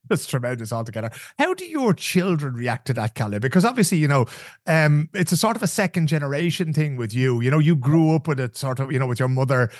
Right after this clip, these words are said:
in both Ireland and Sweden. You know, do they, do they have a, that kind of relationship? Is it a big part of their Christmas now, or do they just tolerate you and your sister going through the motions?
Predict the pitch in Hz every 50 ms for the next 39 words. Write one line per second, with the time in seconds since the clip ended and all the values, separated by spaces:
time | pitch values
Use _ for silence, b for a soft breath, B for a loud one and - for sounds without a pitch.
0 | B B B B 151 147 147 120 143 160 147 135 139 139 135 131 131 127 123 123
1 | 117 113 - 143 147 151 147 135 120 127 135 151 139 135 165 160 240 269 269 247
2 | 233 220 185 - 170 185 - 180 180 170 147 180 175 220 233 208 180 208 208 190
3 | 170 165 147 139 180 170 165 - - 180 160 147 139 139 135 131 139 170 185 165
4 | - 196 175 - - 170 127 113 139 147 156 135 151 160 135 180 185 151 - -
5 | 147 151 185 190 226 226 226 247 208 - - 190 185 - - 175 151 - 160 147
6 | 143 135 120 B 143 B B B 170 156 175 190 165 165 143 156 151 - - -
7 | 156 151 160 165 160 156 147 143 127 - 151 147 147 139 127 120 120 120 - 147
8 | 135 - - 139 120 120 - 131 127 - - 139 135 127 120 123 123 143 139 160
9 | 147 113 90 -